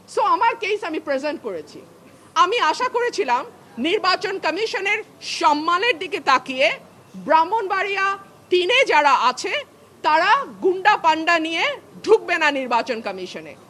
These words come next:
But unfortunately, আমি দেখলাম, ব্রাহ্মণবাড়িয়া তিনে যিনি প্রার্থী, তিনি তার সদল বলে বিশ পঁচিশ জন মিলে গুন্ডা পান্ডার মতন তারা সেখানে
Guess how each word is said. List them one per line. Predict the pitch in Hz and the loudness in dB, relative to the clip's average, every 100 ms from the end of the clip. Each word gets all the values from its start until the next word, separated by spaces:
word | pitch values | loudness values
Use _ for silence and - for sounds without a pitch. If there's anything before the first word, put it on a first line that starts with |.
| - - | -20 -2
But | 302 | 0
unfortunately, | 311 330 453 440 359 427 440 466 440 415 381 | 2 2 2 0 -2 -2 0 0 -2 -2 -2
আমি | 359 | -2
দেখলাম, | 427 339 - 453 226 240 - - - 196 | -2 -4 -2 0 0 -2 -16 -20 -18 2
ব্রাহ্মণবাড়িয়া | 311 339 403 392 392 415 392 | 2 4 0 2 2 2 0
তিনে | 392 392 392 294 247 - - - - - | 0 -2 0 0 -2 -6 -18 -20 -20 -8
যিনি | 262 269 | -4 -4
প্রার্থী, | 254 - 311 320 - 403 359 508 - - - - | -6 0 4 4 2 -6 -6 -10 -16 -20 -8 0
তিনি | 440 494 539 | 2 2 0
তার | 539 311 453 | 4 4 4
সদল | - 247 311 370 440 | 0 0 2 2 0
বলে | 294 302 311 480 - - | 6 6 6 0 -6 -6
বিশ | 202 415 - | -2 -2 -2
পঁচিশ | 370 339 427 302 | -8 -2 -2 -2
জন | 403 339 | -4 -4
মিলে | 294 415 339 480 - - - | -4 -2 0 -2 -4 -18 -14
গুন্ডা | 220 427 392 392 | 4 4 6 2
পান্ডার | 381 330 320 320 311 | 4 2 2 0 0
মতন | 302 302 339 554 - - - - | -2 -2 -4 -6 -10 -20 -20 -2
তারা | 294 302 339 | 2 4 2
সেখানে | 285 320 330 | -4 -6 -4